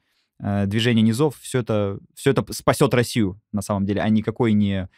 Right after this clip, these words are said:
значит, никакое не чуде-, не чудесное действие, э, природного царя. Но об этом ещё тогда люди не знали. И, конечно, хотелось верить в то, что природный царь спешит на помощь. И действительно, он спешил на помощь. Он шёл, э,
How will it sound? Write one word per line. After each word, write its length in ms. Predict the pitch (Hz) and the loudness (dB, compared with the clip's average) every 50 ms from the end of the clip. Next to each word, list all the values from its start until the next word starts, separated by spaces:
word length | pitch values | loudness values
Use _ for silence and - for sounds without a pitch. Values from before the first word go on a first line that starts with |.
| _ _ _ | _ _ _
значит, 420 | _ 104 98 - - - - - - - | _ -12 -10 -10 -10 -14 -18 -20 -10 -2
никакое 400 | 117 120 110 131 120 156 143 127 | -2 0 0 2 2 4 4 4
не 80 | 123 | 2
чуде-, 280 | 113 - 139 131 143 - | 0 0 0 0 0 0
не 160 | 143 143 143 | 2 0 0
чудесное 640 | - - 147 156 156 139 - 131 120 110 104 104 101 | 0 0 2 2 2 2 2 0 0 2 2 2 0
действие, 720 | 104 120 135 127 - - - 110 104 101 95 98 92 - - | 0 0 0 -2 -2 -4 -4 -2 0 0 0 0 -2 -4 -4
э, 140 | 95 98 92 | -4 -6 -2
природного 460 | - 113 110 113 113 98 101 98 98 | -2 -2 0 0 0 0 0 -2 -2
царя. 320 | - - 110 107 98 - - - - - - - _ | -4 -4 -4 -4 -4 -6 -10 -14 -20 -20 -20 -6 _
Но 140 | - 131 156 | 4 4 6
об 80 | 170 | 6
этом 200 | 233 254 - 214 165 | 6 4 4 2 2
ещё 260 | 143 143 - - 160 | 2 2 0 0 0
тогда 260 | - 127 113 175 202 | 0 0 0 2 2
люди 180 | 165 165 147 143 | 2 2 2 2
не 100 | 143 135 | 0 0
знали. 240 | 135 151 120 101 | 0 0 0 0
И, 40 | 90 | 0
конечно, 340 | 82 104 123 175 - - 131 | 0 0 0 0 0 -2 -2
хотелось 400 | - 117 107 139 151 151 131 - | -2 -2 0 2 2 2 0 0
верить 340 | 120 131 113 92 - - _ _ _ _ _ _ | 0 0 0 0 -2 -6 _ _ _ _ _ _
в 100 | - - | -6 -4
то, 100 | 123 110 | -4 -4
что 300 | - - 113 104 95 - _ _ _ _ _ _ _ _ _ _ _ _ _ _ _ _ _ | 0 0 0 0 0 -2 _ _ _ _ _ _ _ _ _ _ _ _ _ _ _ _ _
природный 420 | - 165 165 160 160 139 135 135 | 4 4 6 6 6 6 4 2
царь 380 | 127 - - 165 180 185 185 180 - _ _ _ _ _ _ | 0 0 0 0 0 0 -2 -6 -10 _ _ _ _ _ _
спешит 360 | - - - 123 - 151 - | -12 -6 -4 -2 -2 0 0
на 80 | 139 123 | 0 -2
помощь. 440 | - - 110 95 90 98 - - - _ _ _ _ _ _ _ _ | 0 0 -2 -2 -2 -4 -8 -14 -18 _ _ _ _ _ _ _ _
И 80 | 180 180 | 2 4
действительно, 500 | 170 240 220 - 240 202 - 151 131 123 - | 4 2 2 2 0 2 2 2 2 2 2
он 140 | - 170 190 | 2 0 0
спешил 320 | - - 175 - - 160 | 0 -2 -2 0 0 2
на 100 | 156 151 | 2 0
помощь. 360 | 139 - 143 101 92 92 - - | 0 0 -2 -2 -2 -4 -8 -2
Он 200 | - 180 202 208 | 0 2 2 4
шёл, 480 | 202 - - - 165 143 131 131 139 143 - _ _ _ _ _ - | 2 0 2 2 2 2 2 2 -2 -4 -8 _ _ _ _ _ -2
э, 360 | 110 110 107 107 107 107 107 | 0 2 4 4 4 2 2